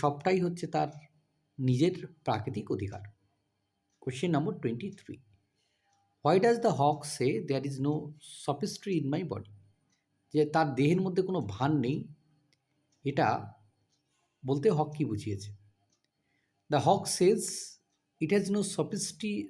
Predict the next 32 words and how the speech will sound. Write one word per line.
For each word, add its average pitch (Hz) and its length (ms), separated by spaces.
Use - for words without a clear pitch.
sophistry 190 520
because 139 280
it 143 60
needs 170 200
no 151 60
excuses 180 640
or 160 60
moral 143 300
arguments"। 101 480
এই 151 60
sophistry 185 480
শব্দটা 214 340
ব্যবহার 165 280
করতে 185 240
গিয়ে 156 140
সে 160 160
বলছে 147 180
যে 180 60
তার 156 140
লজ্জা 143 260
পাওয়ার 151 200
কোনো 151 160
কিছু 143 220
কারণ 135 260
নেই, 156 160
দুঃখ 131 140
পাওয়ার 135 220
কোনো 135 180
কারণ 120 260
নেই, 190 100
তর্ক 113 180
করারও 165 260